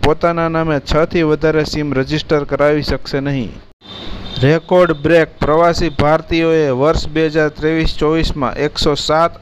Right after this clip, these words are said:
અબજ ડોલરની જંગી રકમ દેશમાં મોકલાવી.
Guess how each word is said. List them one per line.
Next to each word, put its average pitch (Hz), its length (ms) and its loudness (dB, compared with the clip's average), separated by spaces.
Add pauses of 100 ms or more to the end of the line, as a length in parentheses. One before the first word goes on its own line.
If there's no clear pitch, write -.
અબજ 151 320 0
ડોલરની 147 720 0
જંગી 160 360 0
રકમ 151 400 -2 (140)
દેશમાં 147 500 -2
મોકલાવી. 131 600 -2